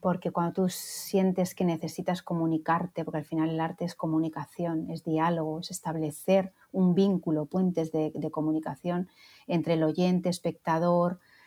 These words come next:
y el artista o creador. Y cuando esto se ve frustrado, cuando tú no tienes las plataformas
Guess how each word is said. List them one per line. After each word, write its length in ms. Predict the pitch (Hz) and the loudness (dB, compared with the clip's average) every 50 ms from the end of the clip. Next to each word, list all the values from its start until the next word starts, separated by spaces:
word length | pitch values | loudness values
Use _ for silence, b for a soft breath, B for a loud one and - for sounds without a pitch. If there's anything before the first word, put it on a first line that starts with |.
| b b b b b b b b b _ - | b b b b b b b b b _ 6
y 220 | - 190 175 170 | 8 8 10 10
el 320 | 165 160 156 151 151 151 147 | 8 6 6 6 4 4 4
artista 600 | 143 143 - - 254 285 277 - - - 185 170 | 4 2 4 6 6 6 6 4 2 4 4 4
o 80 | 156 - | 4 4
creador. 480 | 170 165 147 139 139 143 143 139 - _ _ _ _ _ _ _ _ _ _ _ _ _ _ _ _ _ _ - - - | 2 2 4 4 4 2 2 0 -4 _ _ _ _ _ _ _ _ _ _ _ _ _ _ _ _ _ _ -10 -2 -2
Y 60 | 202 | 0
cuando 380 | - - 185 175 175 165 170 | 4 6 6 6 6 6 6
esto 340 | 175 190 190 - - 202 190 | 4 4 4 2 0 0 0
se 120 | 185 - 170 | 2 2 2
ve 120 | 175 175 | 2 0
frustrado, 760 | 180 - - 175 - - - 190 202 233 254 220 190 185 180 _ | 0 -2 -4 -4 -4 -2 0 2 4 4 4 2 0 -2 -6 _
cuando 260 | - - 170 170 160 156 | -4 -2 -2 0 0 0
tú 120 | - 185 | 2 2
no 140 | 180 180 175 | 2 2 2
tienes 640 | 180 185 185 180 180 180 175 170 170 170 - - _ _ _ _ _ _ - | 0 0 2 2 4 2 2 0 -2 -4 -6 -10 _ _ _ _ _ _ 2
las 180 | 175 175 160 - - - | 4 4 2 2 0 0
plataformas 1040 | - 170 156 170 156 - - - 196 214 214 196 180 160 151 156 160 - - _ | 0 2 2 2 0 -2 2 4 4 4 4 4 2 0 0 -2 -6 -8 -14 _